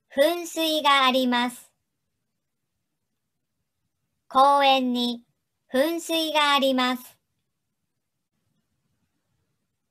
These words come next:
クリスマスツリー。リビングル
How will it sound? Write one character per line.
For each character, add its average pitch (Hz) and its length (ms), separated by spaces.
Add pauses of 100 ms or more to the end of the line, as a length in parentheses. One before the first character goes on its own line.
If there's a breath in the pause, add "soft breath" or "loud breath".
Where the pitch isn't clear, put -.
(1800)
ク 277 160
リ 311 180
ス 302 200
マ 294 180
ス 277 180
ツ 269 220
リ 233 500 (2000)
ー。 262 40
リ 262 160
ビ 349 220
ン 349 100
グ 339 220
ル 330 60